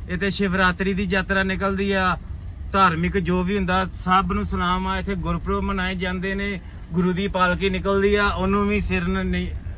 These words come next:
ਨਵਾਵਾਂਗੇ ਆਪਾਂ। ਪਰ ਆਹ ਟੈਂਪੂਆਂ ਵਾਲੇ ਜਿਹੜੇ ਕੰਮ ਆ ਜੀ, ਟੈਂਪੂਆਂ ਦੀਆਂ ਪਰੇਡਾਂ, ਇਹ ਨਾ ਹੋਈਆਂ ਤੇ ਨਾ ਕੋਈ ਹੋਣ ਦਿਓ। ਇਸ ਵਾਸਤੇ ਕੋਈ ਧਰਮ ਨਹੀਂ, ਕੋਈ ਧਰਮ ਤੋਂ ਉੱਤੇ ਵੱਧ ਕੇ ਸਾਰੇ ਇੱਕ ਹੋ ਕੇ ਚੀਜ਼ ਡੱਕੋ। ਮੇਰੇ ਵੀਰੋ ਪੰਜਾਬੀਓ, ਇੰਨੀ ਬੇਨਤੀ ਕਰਾਂਗੇ,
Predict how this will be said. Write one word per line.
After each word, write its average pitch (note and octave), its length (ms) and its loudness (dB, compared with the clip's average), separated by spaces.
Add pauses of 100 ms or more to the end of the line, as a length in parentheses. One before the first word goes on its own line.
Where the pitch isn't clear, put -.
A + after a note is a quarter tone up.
(300)
ਨਵਾਵਾਂਗੇ F3+ 580 0
ਆਪਾਂ। E3 300 -2 (380)
ਪਰ G3 100 2
ਆਹ F#3 260 8
ਟੈਂਪੂਆਂ F#3+ 520 2
ਵਾਲੇ F#3+ 220 2
ਜਿਹੜੇ G3 220 0
ਕੰਮ F#3 300 0
ਆ F#3+ 80 0
ਜੀ, G3 100 -2
ਟੈਂਪੂਆਂ F3 400 -2
ਦੀਆਂ F#3 160 0
ਪਰੇਡਾਂ, F#3 400 -2
ਇਹ F3+ 180 -4
ਨਾ F3+ 240 2
ਹੋਈਆਂ F3+ 320 -2
ਤੇ G#3 100 -4
ਨਾ F3+ 200 -2
ਕੋਈ F#3 200 -6
ਹੋਣ F#3+ 180 -6
ਦਿਓ। F#3+ 280 -4 (300)
ਇਸ F#3 180 2
ਵਾਸਤੇ F#3+ 340 4
ਕੋਈ F#3+ 240 0
ਧਰਮ F#3+ 340 2
ਨਹੀਂ, A3 240 2 (480)
ਕੋਈ F#3+ 180 4
ਧਰਮ F#3+ 300 2
ਤੋਂ F#3 120 0
ਉੱਤੇ F#3+ 220 2
ਵੱਧ F3+ 220 2
ਕੇ G#3 160 0
ਸਾਰੇ F#3+ 260 2
ਇੱਕ F3+ 320 0
ਹੋ G3+ 120 4
ਕੇ F3+ 200 2
ਚੀਜ਼ F#3 260 2
ਡੱਕੋ। F3+ 300 0
ਮੇਰੇ F3 200 2
ਵੀਰੋ E3+ 240 0
ਪੰਜਾਬੀਓ, F3+ 560 2
ਇੰਨੀ F3+ 200 2
ਬੇਨਤੀ E3+ 300 0
ਕਰਾਂਗੇ, F#3+ 480 2